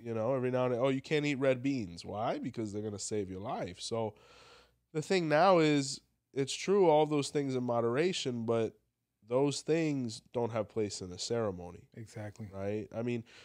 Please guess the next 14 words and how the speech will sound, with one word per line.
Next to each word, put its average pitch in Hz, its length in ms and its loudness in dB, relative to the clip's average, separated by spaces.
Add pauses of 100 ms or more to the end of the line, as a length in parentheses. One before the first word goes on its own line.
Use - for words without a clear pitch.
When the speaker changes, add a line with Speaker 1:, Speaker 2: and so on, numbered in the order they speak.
(120)
Speaker 1:
when 113 140 -12
you 127 120 0
look 139 240 2
at 123 540 6
maybe 110 180 -4
the 107 120 -4
consumption 110 560 -6
of 95 100 -8
cannabis 101 640 -2
or 98 220 0
the 98 100 -4
overconsumption 104 1000 -4
of 90 100 -8
alcohol, 98 760 -6